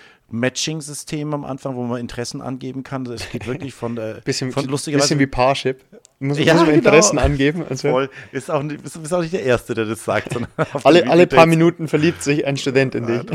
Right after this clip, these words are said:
Speaker 1: Ja, genau. <laughs> Nee, aber dann, äh, kannst du halt wirklich von, äh, sportlich über politische Begeisterung,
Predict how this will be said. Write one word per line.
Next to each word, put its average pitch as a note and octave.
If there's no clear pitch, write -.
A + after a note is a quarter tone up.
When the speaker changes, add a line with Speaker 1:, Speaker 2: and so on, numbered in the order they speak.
Speaker 1:
Ja, E3+
genau. D3
<laughs> F#3
Nee, C#3
aber A#2+
dann, A2+
äh, A#2+
kannst C3+
du C3+
halt A2+
wirklich D3
von, A#2+
äh, A#2+
sportlich A#2+
über C3
politische B2+
Begeisterung, A#2+